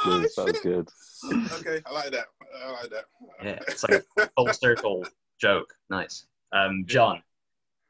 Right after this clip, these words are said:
Speaker 2: Can England score a goal from open play? That was terrible.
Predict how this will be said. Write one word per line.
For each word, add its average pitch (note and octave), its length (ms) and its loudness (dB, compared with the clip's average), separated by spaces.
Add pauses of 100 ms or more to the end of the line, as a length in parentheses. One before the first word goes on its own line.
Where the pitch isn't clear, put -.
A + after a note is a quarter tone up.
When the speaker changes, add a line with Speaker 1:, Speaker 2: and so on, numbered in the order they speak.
(840)
Speaker 2:
Can C#3+ 320 4
England A2+ 460 4
score A2+ 360 4
a - 20 -2
goal G2 480 6 (100)
from G2+ 220 0
open F#2+ 340 4
play? F2+ 400 2 (1300)
That F#2 120 4
was D#2+ 140 -2
terrible. D#2 500 -2